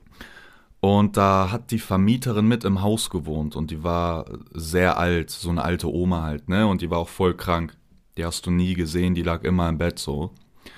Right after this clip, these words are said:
Und dann hatte ich da gewohnt, ein halbes Jahr, dreiviertel Jahr.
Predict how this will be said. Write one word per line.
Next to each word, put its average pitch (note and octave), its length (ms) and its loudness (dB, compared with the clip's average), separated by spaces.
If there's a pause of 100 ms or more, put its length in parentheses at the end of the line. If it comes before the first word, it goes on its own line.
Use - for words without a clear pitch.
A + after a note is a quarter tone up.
(340)
Und F#2 160 0
dann G2 120 4
hatte A2+ 200 4
ich - 80 -4
da G#2+ 140 2
gewohnt, G#2+ 580 0
ein F#2+ 120 -4
halbes A#2+ 360 -4
Jahr, C#3+ 480 -4 (220)
dreiviertel A2+ 540 0
Jahr. B2 400 0